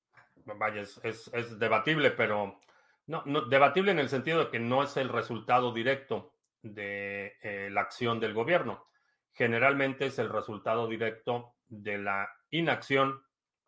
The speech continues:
o de acciones maliciosas del gobierno,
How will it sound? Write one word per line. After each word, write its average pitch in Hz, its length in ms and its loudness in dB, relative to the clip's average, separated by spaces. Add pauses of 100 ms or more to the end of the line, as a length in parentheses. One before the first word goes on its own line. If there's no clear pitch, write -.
(1040)
o 110 160 0
de 110 140 0
acciones 117 400 0
maliciosas 104 480 -4
del 104 140 -6
gobierno, 117 500 0